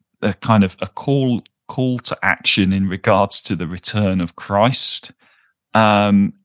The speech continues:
and the more I've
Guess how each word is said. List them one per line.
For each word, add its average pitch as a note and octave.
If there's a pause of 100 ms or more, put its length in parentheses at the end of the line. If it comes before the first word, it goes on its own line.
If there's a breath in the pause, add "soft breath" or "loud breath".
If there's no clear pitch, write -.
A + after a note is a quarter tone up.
and G#2+ (460)
the A#2
more B2+
I've G#2